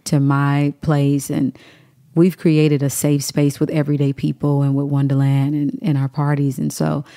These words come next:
um, it didn't really come out until,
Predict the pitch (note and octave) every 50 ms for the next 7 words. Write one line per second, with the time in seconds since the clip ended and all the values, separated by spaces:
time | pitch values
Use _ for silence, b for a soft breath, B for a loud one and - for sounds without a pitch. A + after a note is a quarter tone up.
0 | B B B B B B - - C#3+ D3 D3 C#3+ C#3 C3+ C3+ C3 - - _ _
1 | _ _ _ - - - F3 D#3+ C#3+ D#3 G3+ A#3+ B3+ C4 A#3+ A#3 A3+ F#3+ F3 D#3+
2 | - _ _ _ _ _ _ _ - - - G3 F3+ E3+ D#3 - _ _ - F#3
3 | D#3 D3+ D#3+ E3 D#3 D3+ D3+ D3+ - - - D#3 D3 C#3+ - - - E3+ D#3+ D3+
4 | D3 C#3+ C#3 C#3